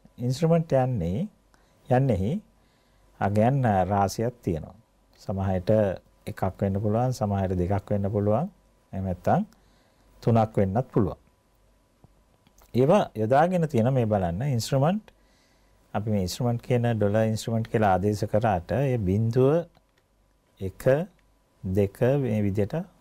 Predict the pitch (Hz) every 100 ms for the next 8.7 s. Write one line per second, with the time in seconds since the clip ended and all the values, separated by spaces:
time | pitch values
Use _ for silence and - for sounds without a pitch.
0 | - 101 - - 95 - 92 95 101 110
1 | 98 95 95 190 - - _ _ _ -
2 | 90 110 123 87 92 87 87 113 127 -
3 | - _ _ _ _ _ _ _ _ _
4 | _ _ _ _ _ _ _ _ _ _
5 | _ _ 131 147 190 151 120 101 90 -
6 | _ _ _ _ _ _ - 123 127 170
7 | 160 101 180 _ _ _ _ _ _ -
8 | 107 120 131 143 139 139